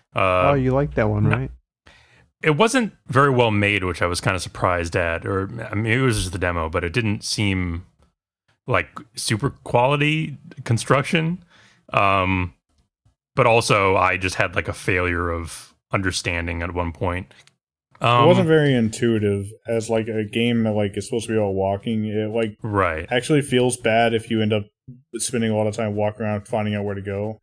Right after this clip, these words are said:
Speaker 3: And I think, like, you know, watching the stream, there, there, there's some of that that was on us for not noticing something really obvious early on.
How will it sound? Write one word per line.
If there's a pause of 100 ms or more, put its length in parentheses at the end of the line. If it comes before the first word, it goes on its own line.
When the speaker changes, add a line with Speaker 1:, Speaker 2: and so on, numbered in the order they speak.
(500)
Speaker 3:
And
I
think,
like, (760)
you
know,
watching
the
stream,
there,
there, (320)
there's
some
of
that
that
was
on (480)
us (440)
for
not
noticing
something
really
obvious
early
on.